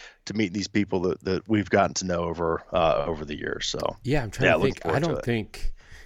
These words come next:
Speaker 2: I don't think I've met anyone in person either. Just all, just like this, or when we have our, our, uh, our big meetings with the whole network, and, and even
Speaker 1: Yeah.
Speaker 2: then, you know, we're missing a few people from time to time. So no, um, yeah, no, that'll, that'll be,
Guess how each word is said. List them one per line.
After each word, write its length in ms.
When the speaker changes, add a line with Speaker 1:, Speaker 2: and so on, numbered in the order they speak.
Speaker 2:
I 60
don't 100
think 160
I've 120
met 80
anyone 320
in 80
person 320
either. 340
Just 240
all, 320
just 220
like 160
this, 260
or 80
when 140
we 100
have 240
our, 320
our, 280
uh, 180
our 180
big 240
meetings 360
with 120
the 80
whole 160
network, 500
and, 240
and 120
even 220
Speaker 1:
Yeah. 160
Speaker 2:
then, 100
you 80
know, 100
we're 100
missing 300
a 40
few 160
people 240
from 140
time 280
to 40
time. 380
So 160
no, 420
um, 520
yeah, 260
no, 140
that'll, 200
that'll 240
be, 320